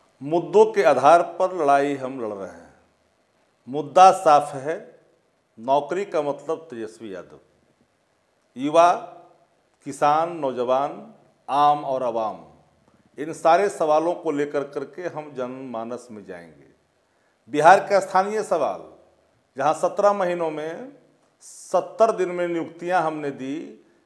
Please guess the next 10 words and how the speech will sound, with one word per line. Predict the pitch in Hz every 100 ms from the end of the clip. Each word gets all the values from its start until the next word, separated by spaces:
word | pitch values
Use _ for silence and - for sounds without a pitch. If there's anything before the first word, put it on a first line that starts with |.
| _ _ _
कोई | 156 214 220
किसी | 214 - 165 175
प्रकार | - 175 151 165
का | - 143 139 139 - - _ _ _ _
कहीं | 180 220
से | - 190
कोई | - 160
शिकायत | - 143 151 156 156 -
नहीं | 127 127 147
आई। | 127 101